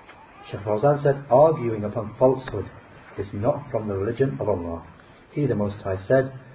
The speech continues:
"ما يجادل في آيات الله إلا الذين كفروا." Surah Ghafir, the fortieth surah, ayah four, with the explanation. None disputes concerning Allah's ayat except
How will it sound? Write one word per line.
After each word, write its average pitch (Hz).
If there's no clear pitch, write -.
"ما 117
يجادل 104
في 110
آيات 107
الله 110
إلا 139
الذين 104
كفروا." 90
Surah 101
Ghafir, 131
the -
fortieth -
surah, 135
ayah 117
four, 156
with 101
the 107
explanation. 139
None 143
disputes 113
concerning 143
Allah's 104
ayat 117
except -